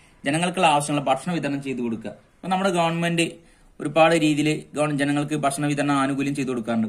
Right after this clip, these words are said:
ഒന്ന് പൊതുവിതരണ സമ്പ്രദായം, public distribution system. അത് റേഷൻ കടകൾ വഴി മറ്റൊക്കെ അരിയും സാധനവും വിതരണം ചെയ്യാം. പൊതുവിതരണ സമ്പ്രദായം, അതായത്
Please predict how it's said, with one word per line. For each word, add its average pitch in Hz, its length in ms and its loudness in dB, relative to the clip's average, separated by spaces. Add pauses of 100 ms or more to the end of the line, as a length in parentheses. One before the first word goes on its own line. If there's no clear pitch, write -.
(120)
ഒന്ന് 175 220 -2
പൊതുവിതരണ 165 500 0
സമ്പ്രദായം, 120 440 -2 (340)
public 156 340 0
distribution 147 400 -4 (100)
system. 113 300 -8 (400)
അത് 135 80 -6 (100)
റേഷൻ 151 280 4
കടകൾ 175 200 2
വഴി 165 160 2
മറ്റൊക്കെ 147 300 0 (140)
അരിയും 147 260 0
സാധനവും 143 280 2
വിതരണം 131 260 0
ചെയ്യാം. 104 220 -4 (680)
പൊതുവിതരണ 135 600 0 (1300)
സമ്പ്രദായം, 131 580 0 (3000)
അതായത് 147 200 2